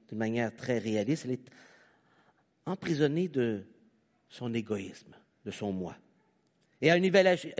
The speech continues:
évaluation extrêmement subjective des faits, amère contre Dieu. Elle est centrée sur elle, dans la souffrance typique à l'être humain.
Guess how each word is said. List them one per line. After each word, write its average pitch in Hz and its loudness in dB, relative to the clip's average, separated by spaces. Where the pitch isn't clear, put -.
évaluation 185 4
extrêmement 180 2
subjective 156 -4
des 127 2
faits, 160 -4
amère 175 2
contre 135 -8
Dieu. 92 -12
Elle 170 6
est 190 8
centrée 220 4
sur 214 4
elle, 170 4
dans 135 4
la 139 4
souffrance 165 -2
typique - 0
à 165 6
l'être 151 0
humain. 131 -2